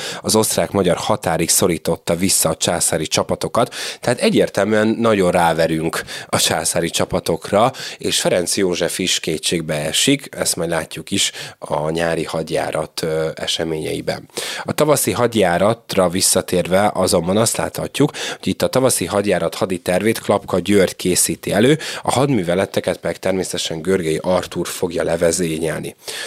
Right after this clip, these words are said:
A közel ötvenezer fős magyar sereg megkísérli a hasonló létszámú ellenséges erők bekerítését a Duna-Tisza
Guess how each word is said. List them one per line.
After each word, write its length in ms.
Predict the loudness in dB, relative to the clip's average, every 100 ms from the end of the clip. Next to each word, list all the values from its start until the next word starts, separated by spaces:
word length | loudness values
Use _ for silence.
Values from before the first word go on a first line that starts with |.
| -10
A 80 | -6
közel 300 | 0 2 2
ötvenezer 640 | 2 2 4 4 4 4 2
fős 340 | 2 2 4
magyar 280 | 4 2 2
sereg 360 | 2 4 2 2
megkísérli 680 | 0 0 0 2 2 2 0
a 40 |
hasonló 520 | 2 0 0 0 0
létszámú 600 | 2 2 2 0 2 0
ellenséges 680 | 2 0 2 2 0 0 0
erők 360 | 0 0 0 0
bekerítését 840 | -2 0 -4 -4 -4 2 2 2
a 60 |
Duna-Tisza 720 | 2 2 0 0 0 0 -2